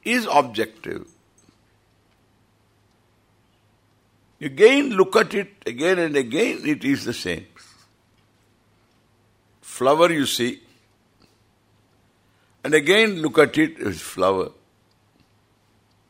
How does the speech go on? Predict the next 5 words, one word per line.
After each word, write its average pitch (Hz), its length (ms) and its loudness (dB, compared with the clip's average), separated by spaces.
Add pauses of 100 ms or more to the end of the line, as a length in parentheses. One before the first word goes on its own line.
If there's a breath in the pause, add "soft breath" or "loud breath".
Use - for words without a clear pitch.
(2750)
Then 240 260 2
even 269 400 0
suppose 175 580 2
you 147 120 2
have 131 320 6